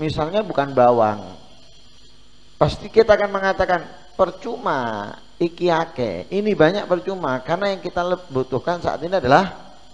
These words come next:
bawang. Maka sedikit bawang itu lebih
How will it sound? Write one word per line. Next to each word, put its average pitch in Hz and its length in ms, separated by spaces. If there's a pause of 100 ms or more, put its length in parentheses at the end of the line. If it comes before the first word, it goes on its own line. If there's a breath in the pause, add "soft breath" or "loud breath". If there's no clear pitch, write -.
(480)
bawang. 110 720 (1400)
Maka 196 320
sedikit 196 480
bawang 170 880 (480)
itu - 160
lebih 180 400